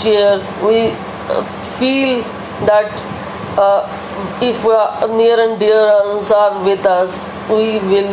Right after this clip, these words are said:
be able to s-, face anything. This is a s-, uh, this, a story,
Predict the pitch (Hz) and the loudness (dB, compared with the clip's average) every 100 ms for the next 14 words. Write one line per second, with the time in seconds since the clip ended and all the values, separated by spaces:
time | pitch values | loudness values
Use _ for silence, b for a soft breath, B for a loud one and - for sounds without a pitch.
0 | 180 190 196 - 185 180 190 180 190 180 | 2 2 2 0 0 2 0 0 0 2
1 | - - - - - - - - - - | -2 -6 -10 -12 -12 -12 -12 -12 -10 -2
2 | 185 185 175 170 - - 165 165 170 175 | 0 2 2 0 -4 0 0 0 0 0
3 | 160 156 - - - - - - - - | -2 -4 -10 -10 -12 -12 -12 -12 -12 -12
4 | - - - - - 202 311 311 339 330 | -12 -12 -12 -12 -6 -2 0 2 2 2
5 | 277 - - - - - 240 - - - | -2 -6 -10 -10 -4 -2 0 -4 -6 -2
6 | - 233 226 190 247 - - - - - | 2 2 2 0 -2 -2 -8 -12 -12 -12
7 | - - - - - - - 233 - 262 | -12 -12 -12 -12 -12 -6 -4 -2 0 4
8 | 269 254 233 | 4 2 -4